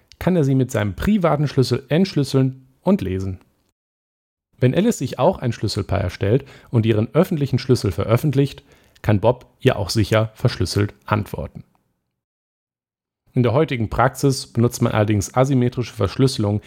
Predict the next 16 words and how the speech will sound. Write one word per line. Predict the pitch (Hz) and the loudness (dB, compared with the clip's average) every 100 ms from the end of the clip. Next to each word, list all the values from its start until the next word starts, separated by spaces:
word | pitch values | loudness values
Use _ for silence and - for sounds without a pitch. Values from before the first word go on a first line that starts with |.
| - - | -12 -4
nicht | 131 160 - - _ | 0 0 -4 -20 _
zur | - - | -6 0
direkten | 95 110 143 160 | 2 2 0 0
Kommunikation, | - 120 117 113 110 - 107 107 - - | 0 0 0 -2 -4 0 0 0 -4 -20
sondern | - 117 113 104 | -4 0 0 0
meistens | 101 - 110 | 0 -2 -2
nur | 101 104 | -4 -2
indirekt, | 127 127 104 92 - _ _ - | 0 0 -2 -6 -14 _ _ -2
um | 117 | -2
einen | 101 101 | 0 -2
Schlüssel | - 156 165 127 | 0 0 2 2
für | 127 - | 0 -2
eine | 110 101 | -2 0
symmetrische | 135 226 160 - 104 95 | 0 0 0 -4 -8 -4
Verschlüsselung | 104 - 107 - 104 | -2 0 0 2 -2
auszutauschen, | - 127 131 - - 107 - | 2 0 0 -6 -4 -6 -6